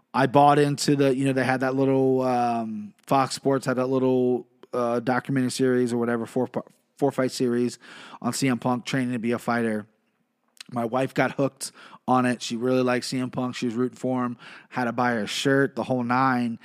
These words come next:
Um, and then he just got smoked. I mean, that's what, just what happens. So with being, but with that being said, circle back. Benavidez, I don't think, should be on the prelims. I get it. I've,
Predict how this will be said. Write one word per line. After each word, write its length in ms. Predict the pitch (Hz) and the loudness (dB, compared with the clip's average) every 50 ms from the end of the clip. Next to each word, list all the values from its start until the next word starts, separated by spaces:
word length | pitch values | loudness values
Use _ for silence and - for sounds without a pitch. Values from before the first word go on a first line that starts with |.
| - - - - - _ - | -20 -20 -20 -20 -20 _ -2
Um, 380 | 120 123 123 123 120 117 113 | 0 0 2 2 0 -2 -2
and 120 | 131 131 131 | -4 -2 -2
then 100 | 127 117 | -4 -4
he 80 | 120 120 | -4 -6
just 160 | 117 107 - | -6 -4 -6
got 140 | 113 98 - | -8 -8 -8
smoked. 340 | - - 101 98 107 - 107 | -8 -6 -4 -4 -4 -6 -6
I 60 | 120 | -6
mean, 120 | 123 120 | -4 -2
that's 180 | 123 120 - - | -2 -4 -4 -6
what, 100 | - - | -12 -8
just 200 | 113 113 - - | -8 -8 -4 -4
what 100 | 110 90 | -4 -4
happens. 380 | 110 104 - - 104 101 - - - - - - - | -4 -6 -6 -8 -8 -10 -10 -14 -18 -20 -20 -20 -8
So 400 | - - 180 170 160 151 135 - - - - - - _ _ - | 2 4 6 6 6 2 0 -2 -8 -20 -20 -20 -20 _ _ 2
with 220 | 135 143 139 123 | 4 4 4 6
being, 260 | 160 190 214 208 - - | 6 6 6 6 4 -2
but 320 | 135 131 165 160 - _ _ _ _ _ _ _ _ - | 2 4 4 4 4 _ _ _ _ _ _ _ _ -4
with 180 | 151 151 165 180 | 0 4 6 8
that 140 | 196 196 | 8 6
being 180 | 180 196 170 151 | 6 4 2 2
said, 380 | - - 175 165 147 135 127 - | 4 4 6 6 6 4 2 0
circle 240 | 175 156 131 147 | 0 2 2 2
back. 380 | 143 151 147 139 127 - - - _ - _ _ _ _ _ - | 2 4 4 4 2 0 -4 -18 _ -20 _ _ _ _ _ 4
Benavidez, 580 | 185 214 233 214 165 185 208 202 185 160 143 151 | 4 6 6 6 6 6 6 6 6 6 6 4
I 40 | |
don't 160 | 143 143 135 - | 2 2 2 0
think, 160 | 143 139 - | -2 -4 0
should 180 | - 139 120 | 0 0 2
be 100 | 120 131 | 2 2
on 120 | 131 123 117 | 2 2 0
the 80 | 110 | -2
prelims. 460 | 101 - 127 113 92 82 80 76 - - - | -2 -2 -2 -2 -2 -4 -10 -14 -16 -6 -2
I 100 | 143 139 | -2 -2
get 320 | 117 101 - 151 160 175 | -2 0 2 4 6 6
it. 240 | 202 226 220 - _ - | 6 4 4 0 _ 0
I've, 500 | 139 139 147 156 151 156 143 131 - - | 2 4 6 6 6 4 4 0 -4 -12